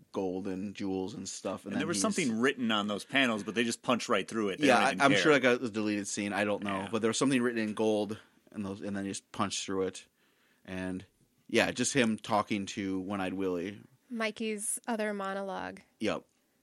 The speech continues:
Speaker 1: Yep.
Speaker 3: Where he's talking about, um,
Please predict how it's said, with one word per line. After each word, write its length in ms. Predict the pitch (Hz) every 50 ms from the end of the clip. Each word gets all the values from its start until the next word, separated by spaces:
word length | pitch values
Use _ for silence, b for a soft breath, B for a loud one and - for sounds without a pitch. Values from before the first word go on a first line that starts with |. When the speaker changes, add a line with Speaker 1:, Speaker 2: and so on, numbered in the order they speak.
| _ _ _ -
Speaker 1:
Yep. 80 | - -
Speaker 3:
Where 80 | - 202
he's 300 | 202 196 - - - - -
talking 300 | - - 214 208 - 220
about, 320 | 208 202 190 185 190 - - b b b b b b b b b b b
um, 600 | - 208 196 185 185 185 180 180 180 180 185 190